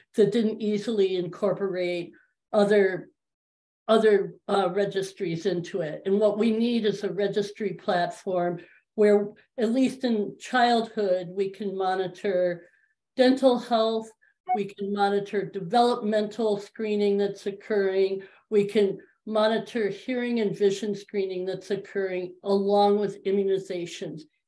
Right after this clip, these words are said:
And it would be great to have a registration platform that would allow this. And at first, some of those aspects might be opt-in for parents rather than opt-out like immunization is.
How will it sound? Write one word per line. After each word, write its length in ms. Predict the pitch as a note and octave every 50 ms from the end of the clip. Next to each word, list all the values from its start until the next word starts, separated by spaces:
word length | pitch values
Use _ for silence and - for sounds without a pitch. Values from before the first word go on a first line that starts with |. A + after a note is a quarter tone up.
| _ _ _
And 100 | G3+ G3+
it 320 | G3+ F#3+ - - - - _ _ _
would 160 | A#3 A3 E3+
be 120 | B3 A#3 A3
great 460 | D#3+ - - A3 A#3 A3+ A#3 A#3 -
to 140 | - C4 A3+
have 500 | E3 D#3 G#3+ G#3+ G#3 G#3 G#3 G3+ G3 G3 - - _ _ _ _ _ _ _ _ _ _ _ _ _
a 100 | - G#3
registration 880 | F#3 G#3 A3+ G#3 - B3 A3 - - - A3 G3+ G3 G3 - G#3+ G3+ E3+
platform 840 | - - G#3 F3 E3+ F3+ F3 - - - G#3 G3 F#3+ F#3 F#3 F#3+ F3 - - _ _ _ _ -
that 140 | G#3 G3 G3
would 120 | G#3 G3
allow 420 | G3 F#3 F3+ F#3+ F#3 F3+ F3+ F#3 E3+
this. 360 | E3+ E3 - E3 - - - -
And 140 | A3 G3+ G3+
at 200 | G#3 G3+ G3+ -
first, 380 | - - B3+ B3 A#3+ A#3 - - _ _ _ _ _
some 280 | _ - - B3 A#3+
of 160 | A#3+ A3+ G#3
those 460 | - A3+ G#3+ G#3+ G#3 G3 F#3+ - - - _
aspects 720 | G#3 F#3+ F#3+ G3 G3 - - _ G3+ G3 F3 - - -
might 320 | G#3+ G3+ G3 G3 G3 F#3+ G3
be 200 | G3+ G3 F#3 -
opt-in 580 | G3 F#3+ F3+ F3 F3+ - - G3+ F#3 G3 G3+
for 240 | G3 - A3 G3+ G3+
parents 560 | - - G#3 G3 F#3+ F#3+ F#3+ F#3+ F#3 - -
rather 280 | G3 F3+ F3 F3 F#3 F3+
than 200 | E3+ F#3 F3+ F3
opt-out 640 | E3+ F3+ F3+ F3 E3+ E3+ - F#3+ F3 E3+ E3+ - -
like 240 | F3 E3+ E3+ - -
immunization 840 | F3+ E3+ E3+ E3+ E3+ E3+ E3 E3 F3+ E3 D#3+ D#3 - - F#3+ E3
is. 200 | E3+ E3+ E3+ E3+